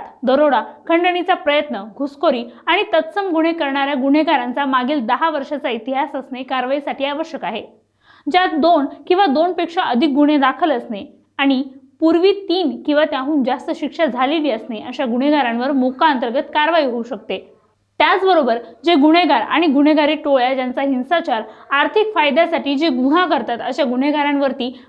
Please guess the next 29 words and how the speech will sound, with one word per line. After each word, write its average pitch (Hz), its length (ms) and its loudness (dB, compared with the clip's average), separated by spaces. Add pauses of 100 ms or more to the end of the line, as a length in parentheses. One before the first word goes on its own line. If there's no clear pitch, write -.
महाराष्ट्र 349 460 2
संघटित 311 400 0
गुन्हेगारी 269 480 0
प्रतिबंधक 262 640 -2
कायद्याअंतर्गत 254 840 -2
कारवाई 269 360 0
केली 226 240 -4
जाते. 214 280 -4 (680)
मोक्का 339 360 2
लागल्यास 320 400 2
आरोपीला 320 480 4
अटकपूर्व 311 640 0
जामीन 262 460 -2
मिळवता 285 360 0
येत 226 200 -2
नाही. 220 260 -10 (320)
भारतीय 254 380 -2
दंडविधान 254 540 -2
संहितेच्या 285 600 0
लावलेल्या 285 420 0
कलमांखाली 285 640 0 (360)
जेवढी 330 340 6
शिक्षा 392 360 0
असेल 302 320 0 (260)
ती 392 140 6
शिक्षा 359 400 -4
मोक्काच्या 302 520 -2
कलम 277 320 -2 (140)
तीन 339 240 2